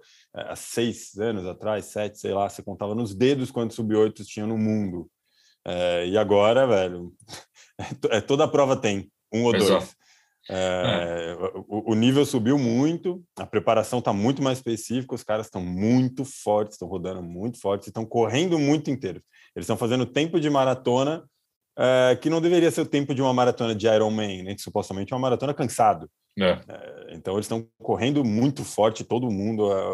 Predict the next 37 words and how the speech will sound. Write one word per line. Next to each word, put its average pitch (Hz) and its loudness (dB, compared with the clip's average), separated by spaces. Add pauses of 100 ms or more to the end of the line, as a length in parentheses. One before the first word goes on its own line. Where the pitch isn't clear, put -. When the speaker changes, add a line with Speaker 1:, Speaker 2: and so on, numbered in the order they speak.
(160)
Speaker 1:
o 92 -10
nível 110 0
tá, 110 4 (420)
tá 98 -6
forte - -2
demais, 98 -2
cara. 80 -20 (640)
Speaker 2:
É, 110 4
e 92 2
assim, 98 2
você 92 0
falou 98 2
uma 101 -2
palavra 104 4
de 104 -2
limite, 104 0 (280)
é - 0
só 110 4
o 120 4
segundo 127 2
Ironman 110 4
dele, 98 4
será 92 0
que - 0
ele 95 -2
já 156 -6
sabe 113 0
o - -2
limite 90 -6
dele? 98 2 (180)
Eu 98 -8
acho 90 -4
que 101 -4
ele 98 -2
não 110 -2
sabe, 104 0
cara. 92 -12